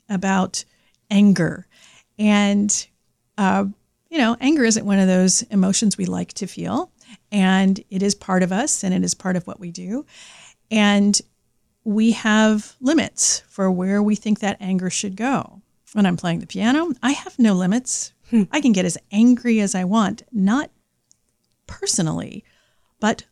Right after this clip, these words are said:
Speaker 1: through the music, if the music is demanding that.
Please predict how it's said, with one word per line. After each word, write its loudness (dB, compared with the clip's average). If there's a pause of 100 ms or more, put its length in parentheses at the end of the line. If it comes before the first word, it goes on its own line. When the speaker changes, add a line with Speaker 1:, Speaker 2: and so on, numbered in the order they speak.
(120)
Speaker 1:
through 2
the 0
music, 2
if -2
the 0
music 2
is -8
demanding -4
that. -12